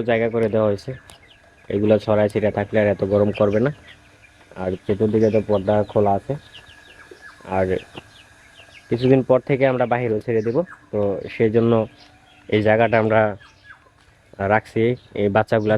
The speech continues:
ছাড়ার জন্য, যেহেতু এখনও ছোট, আর একটু বড় হইলে এই জায়গাটাতে ছেড়ে দেব। আর মাঝখান দিয়ে একটা পার্টিশন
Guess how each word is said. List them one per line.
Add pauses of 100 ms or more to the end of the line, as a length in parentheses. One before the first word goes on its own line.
ছাড়ার
জন্য, (1160)
যেহেতু
এখনও (280)
ছোট, (880)
আর
একটু (100)
বড়
হইলে
এই
জায়গাটাতে
ছেড়ে
দেব। (760)
আর
মাঝখান
দিয়ে
একটা
পার্টিশন